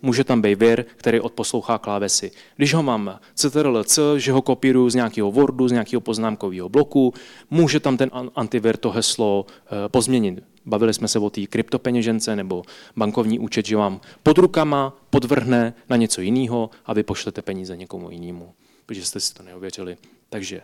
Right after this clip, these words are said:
správce hesel, strašně důležitý. No a klíč-, klíčem je i závěrečný bod, chovám se bezpečně,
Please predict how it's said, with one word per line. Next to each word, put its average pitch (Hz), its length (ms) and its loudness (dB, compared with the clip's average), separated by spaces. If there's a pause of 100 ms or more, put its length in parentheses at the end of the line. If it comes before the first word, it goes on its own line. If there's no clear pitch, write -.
(140)
správce 139 420 -2
hesel, 107 340 -4
strašně - 380 -8
důležitý. 92 440 -8 (920)
No 131 140 -2
a 113 300 -2 (280)
klíč-, 123 260 -6 (420)
klíčem 131 380 -2
je 123 160 0
i 117 180 -4
závěrečný 147 520 0
bod, 123 200 -6
chovám 123 320 0
se - 140 -8
bezpečně, 117 680 -6